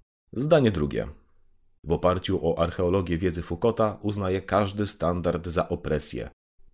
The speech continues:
Nie jesteśmy pewni, czy aby archeologia wiedzy Michela Foucaulta jest tu na pewno dobrym określeniem. Ona bardziej oznacza, że przyglądając się temu, jak funkcjonowały pewne elementy wiedzy w przeszłości,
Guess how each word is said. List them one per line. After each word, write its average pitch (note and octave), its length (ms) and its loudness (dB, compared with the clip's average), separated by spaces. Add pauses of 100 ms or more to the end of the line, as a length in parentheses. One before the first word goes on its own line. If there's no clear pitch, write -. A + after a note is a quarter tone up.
Nie A#2+ 180 2
jesteśmy E3 340 4
pewni, G2+ 440 2
czy F#2 300 2
aby G2 440 2
archeologia G2+ 760 4
wiedzy E2+ 540 0 (100)
Michela E2+ 300 0
Foucaulta F2 440 0
jest F2+ 320 -2
tu F#2 100 -4
na E2+ 120 0
pewno F#2 320 0
dobrym F2 360 0
określeniem. D2 640 -4 (360)
Ona C3+ 180 6
bardziej D#3 360 4
oznacza, C3+ 440 4
że A2 480 4 (140)
przyglądając G#2+ 580 2
się F#2 120 2
temu, G2+ 260 2
jak F#2 180 2
funkcjonowały F#2+ 640 2
pewne F#2 240 -2
elementy F#2 420 0
wiedzy F#2+ 240 0
w E2+ 60 -8
przeszłości, E2 720 -2